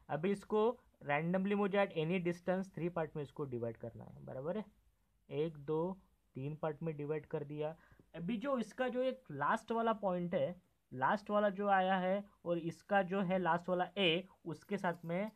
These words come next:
ज्वाइन कर दूंगा। समझ में आ गया बात। ये अगर normally अगर आपको पता है तो यही वो step है। उसके बाद मैं क्या करूँगा, यहाँ पे roller scale रखूँगा और, अ, next जो जहाँ पे आया है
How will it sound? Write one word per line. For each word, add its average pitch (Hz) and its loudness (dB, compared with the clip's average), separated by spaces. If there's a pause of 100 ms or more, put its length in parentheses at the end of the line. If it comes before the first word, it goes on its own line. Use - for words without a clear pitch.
(240)
ज्वाइन 135 -4
कर 117 -6
दूंगा। 113 -12
समझ 127 -10
में 156 -6
आ 156 -4
गया 165 -2
बात। 160 -6 (320)
ये 143 -4
अगर 175 0 (380)
normally 160 0
अगर 185 4
आपको 180 0
पता 175 2
है 180 0 (920)
तो 139 -8
यही 147 0
वो 190 2
step 170 -2
है। 170 -2
उसके 170 -4
बाद 214 2
मैं 202 -2
क्या 214 2
करूँगा, 208 2 (460)
यहाँ 156 4
पे 202 0
roller 185 6
scale 202 -2
रखूँगा 202 2 (540)
और, 175 2
अ, 143 0 (440)
next 170 -6
जो 185 -2
जहाँ 147 -2
पे 175 0
आया 147 0
है 156 -4